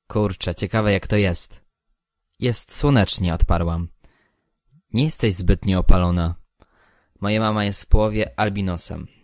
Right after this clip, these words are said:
Chłopak zaczął przyglądać mi się z zaciekawieniem. Westchnęłam zrezygnowana. Najwyraźniej wilgotny klimat działał destrukcyjnie na poczucie humoru. „Jeszcze kilka miesięcy”, pomyślałam, „a zapomnę, co to jest sarkazm”.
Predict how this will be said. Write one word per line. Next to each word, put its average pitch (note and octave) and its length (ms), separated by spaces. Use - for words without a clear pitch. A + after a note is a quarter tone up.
Chłopak A#2+ 380
zaczął G2+ 340
przyglądać G#2 580
mi G2 80
się F#2+ 220
z F2 40
zaciekawieniem. E2+ 800
Westchnęłam B2 540
zrezygnowana. F2+ 880
Najwyraźniej G#2 600
wilgotny F#2+ 520
klimat G#2+ 420
działał A2 380
destrukcyjnie G2+ 680
na F#2 100
poczucie - 360
humoru. E2+ 460
„Jeszcze F#2+ 280
kilka C#3 340
miesięcy”, G2 760
pomyślałam, F#2+ 680
„a F#2 120
zapomnę, A#2 560
co A#2 160
to G2+ 120
jest F#2+ 180
sarkazm”. D2+ 640